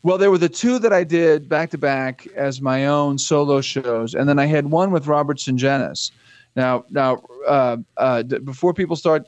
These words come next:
you know, booing, Robert Sungenis, uh, um, is a very <laughs> brilliant guy, and he's right about an awful lot of stuff. He's wrong about some things too, like Fatima and some other stuff. Uh, even the Jews. I mean, when it comes to,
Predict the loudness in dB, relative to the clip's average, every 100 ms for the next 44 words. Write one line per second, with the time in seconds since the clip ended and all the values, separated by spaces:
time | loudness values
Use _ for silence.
0 | -6 -4 -2 0 2 2 0 0 0 0
1 | -2 -4 -2 0 -2 -4 -4 0 2 2
2 | 0 -2 0 0 -2 -10 -10 -8 -6 -2
3 | 0 0 -2 0 0 0 0 0 0 -4
4 | -10 -20 -12 -2 0 2 0 0 0 -2
5 | 0 2 2 -2 0 0 0 0 -4 -4
6 | -6 -6 -4 -6 _ _ _ -8 -2 0
7 | 0 -4 -8 -10 -10 -10 -10 -2 0 0
8 | -2 -6 -8 -8 -8 -4 -2 0 0 0
9 | 0 0 -2 -2 0 0 0 -2 -4 -4
10 | -8 _ -20 -4 0 0 2 2 2 0
11 | 0 -2 2 2 2 0 -2 -2 -4 -2
12 | -2 -2 -4 0 2 0